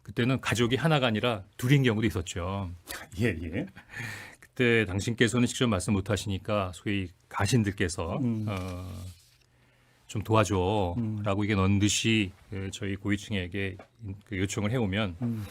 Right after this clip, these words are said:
Speaker 1: 어, 그냥 뭐 몇 달 생활비 정도라면 어떻게 해볼 수 있겠죠. 그런데 이제 조금 지나서 "아, 그냥 모녀인데 조금 조그만 아파트라도",
Speaker 2: 어.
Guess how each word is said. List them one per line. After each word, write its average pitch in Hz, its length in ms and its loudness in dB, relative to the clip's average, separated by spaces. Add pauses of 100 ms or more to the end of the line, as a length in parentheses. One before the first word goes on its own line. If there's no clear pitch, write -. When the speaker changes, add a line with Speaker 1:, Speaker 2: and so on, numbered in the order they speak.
(480)
Speaker 1:
어, 104 160 -6
그냥 151 320 0
뭐 151 140 2
몇 104 180 4
달 123 420 4
생활비 143 580 2
정도라면 123 500 0
어떻게 95 420 -4
해볼 101 200 -4
수 104 100 -6
있겠죠. 90 500 -8 (300)
그런데 104 260 -4
이제 101 140 -6
조금 110 280 -4
지나서 101 520 0 (580)
"아, 98 180 -4
그냥 107 300 4
모녀인데 98 960 6 (440)
조금 98 580 -2 (300)
조그만 104 340 0
아파트라도", 87 840 -2
Speaker 2:
어. - 40 -6